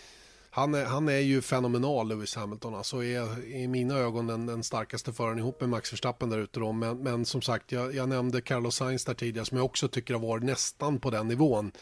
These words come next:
sett till den bil han har att köra. Eh, Lewis Hamilton är dock, eh, eh, onåbar i år. Han kommer att vinna V M ganska lätt, tror jag.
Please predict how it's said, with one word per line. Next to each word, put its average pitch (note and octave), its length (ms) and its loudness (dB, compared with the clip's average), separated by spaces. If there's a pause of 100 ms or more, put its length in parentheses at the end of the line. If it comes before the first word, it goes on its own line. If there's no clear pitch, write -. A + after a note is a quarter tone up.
(220)
sett - 280 0
till A#2+ 140 0
den A2 220 0
bil B2+ 240 0
han A2+ 120 0
har A2 180 0
att G2 60 -4
köra. A#2+ 440 0 (480)
Eh, B2 380 0
Lewis D3+ 300 4
Hamilton D3+ 440 6
är A#2+ 200 2
dock, A#2 320 -2
eh, A#2+ 160 2 (320)
eh, C3+ 200 0
onåbar B2+ 800 4
i A2 40 -2
år. A2+ 140 0
Han A#2+ 100 0
kommer B2 180 2
att A#2 60 4
vinna A2+ 220 4
V A2+ 200 2
M A#2+ 80 0
ganska A#2 280 0
lätt, B2+ 360 -2
tror A#2+ 180 2
jag. A2+ 120 0